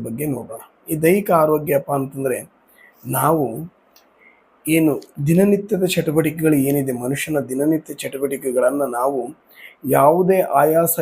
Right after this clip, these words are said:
ಇಲ್ದೇನೆ ಮಾಡಿಕೊಂಡು ಹೋಗುವಂಥ ಒಂದು ಸಮಸ್ಥಿತಿ, ಒಂದು ಯೋಗಕ್ಷೇಮ ನಮ್ಮಲ್ಲಿ ಚೆನ್ನಾಗಿತ್ತಪ್ಪ ಅಂದ್ರೆ, ಮತ್ತೆ ಬೇರೆ ಇತರ ಕಾರ್ಯಗಳಿಗೆ ನಮ್ಮ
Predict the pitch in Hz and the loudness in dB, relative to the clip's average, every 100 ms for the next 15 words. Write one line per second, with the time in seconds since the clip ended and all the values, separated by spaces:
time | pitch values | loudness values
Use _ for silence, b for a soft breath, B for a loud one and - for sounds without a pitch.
0 | 139 143 143 143 131 - _ _ _ - | -2 -2 0 0 -2 -6 _ _ _ -6
1 | 139 139 143 143 139 139 143 135 135 127 | 2 2 2 -2 -2 -2 0 0 -2 -2
2 | 151 139 135 127 127 - _ _ b b | 0 0 0 -2 -6 -10 _ _ b b
3 | _ - 156 147 143 - 156 147 139 - | _ -4 0 2 0 0 -2 -2 -4 -6
4 | _ _ _ - 147 143 135 127 156 156 | _ _ _ -8 -2 0 0 2 2 4
5 | 156 - - - 156 143 123 _ 143 139 | 2 0 -8 -4 -2 -2 -6 _ -4 0
6 | 143 143 123 - 139 139 135 131 - - | 2 2 0 -6 -2 0 0 -2 -6 -4
7 | 127 120 123 - 147 147 156 - - 160 | -4 -4 -6 -4 -6 -2 -4 -4 0 4
8 | 156 147 160 170 - - b b b b | 4 4 4 4 4 -4 b b b b
9 | b - - 151 143 143 139 135 131 131 | b -12 -4 2 4 4 4 2 0 -2
10 | 127 - _ _ _ - 147 139 127 | -4 -8 _ _ _ -4 0 2 2